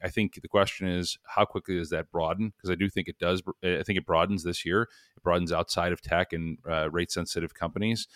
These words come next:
And, uh, you're gonna see, uh, uh, I, I expect it, you know, to, to increase. I don't know, you know, if they're gonna be able to, uh, I think one of the Fed governors was saying that they, they, they wanted to get it by the end of the year to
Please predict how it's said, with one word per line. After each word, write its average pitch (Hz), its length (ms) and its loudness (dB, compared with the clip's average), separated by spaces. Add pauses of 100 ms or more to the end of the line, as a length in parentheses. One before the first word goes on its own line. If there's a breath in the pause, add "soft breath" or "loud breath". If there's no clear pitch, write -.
(280 loud breath)
And, 85 380 0
uh, 82 340 2 (180)
you're 85 220 0
gonna 90 180 2
see, 92 460 0
uh, 82 220 0 (120)
uh, 80 100 -10 (320)
I, 95 160 4
I 98 180 10
expect - 360 2
it, 87 140 0
you 82 80 -6
know, 82 200 -2 (140)
to, - 140 -18
to - 160 -2
increase. 82 500 -4
I 82 100 -2
don't 92 220 0
know, 87 300 2 (280 loud breath)
you 85 80 -4
know, 82 300 -2
if 87 160 -6
they're 87 140 2
gonna 87 160 2
be 85 140 0
able 85 160 2
to, 82 440 -2
uh, 80 220 0 (520 soft breath)
I 82 60 -8
think - 200 -8
one 87 160 -2
of 82 40 -4
the 82 80 -4
Fed 85 200 -2
governors 82 300 -2
was 82 120 -6
saying 87 280 0
that 80 100 -6
they, 82 260 -2
they, 80 160 -4 (140)
they 82 80 -4
wanted 82 240 -4
to 80 60 -8
get 80 120 -2
it 80 140 -6
by 82 140 0
the 80 140 -4
end 85 140 -4
of 78 60 -6
the 80 100 -4
year 85 380 -2
to 80 760 -6